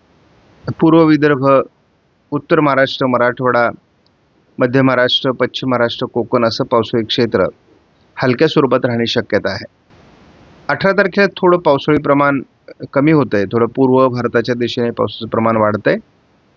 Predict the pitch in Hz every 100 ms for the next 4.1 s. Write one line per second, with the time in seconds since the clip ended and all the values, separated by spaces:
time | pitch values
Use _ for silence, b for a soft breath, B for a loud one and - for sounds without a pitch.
0 | _ _ _ _ _ 147 185 185 175 170
1 | 165 165 147 156 151 151 117 107 127 123
2 | 131 131 127 123 123 120 143 110 101 117
3 | 120 131 123 117 127 139 127 127 120 110